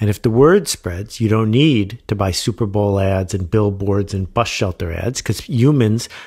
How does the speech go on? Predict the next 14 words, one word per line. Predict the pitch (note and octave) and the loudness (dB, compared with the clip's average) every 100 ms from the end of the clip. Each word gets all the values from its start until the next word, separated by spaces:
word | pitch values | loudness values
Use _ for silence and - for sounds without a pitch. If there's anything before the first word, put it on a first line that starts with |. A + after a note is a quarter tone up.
| - - | -10 -2
are | A2+ | -2
telling | - A#2 A2 A2 - | 0 2 2 0 0
other | A2 G2+ | 0 0
humans. | F#2+ - C#3 F2 D#2+ - - - _ - - - | -2 0 0 0 -4 -12 -18 -20 _ -20 -20 -4
Now, | B2 B2+ D#2+ - - - - - | 0 0 -2 -10 -16 -20 -20 -2
what | B2 E3+ E3 | 2 4 4
we | C#3 | 4
need | C#3 - | 2 0
to | G#2+ | 0
do | A#2+ B2 | 4 4
to | G#2+ | 2
become | A2 - G#2+ F#2+ | 0 0 0 0
remarkable | F#2+ G#2+ C#3 F#3 - F#2 F#2+ B2+ - - - - _ - | 0 2 0 0 -6 -4 -4 -4 -8 -18 -20 -20 _ 0
is | A#2 A2 G#2 | 2 4 2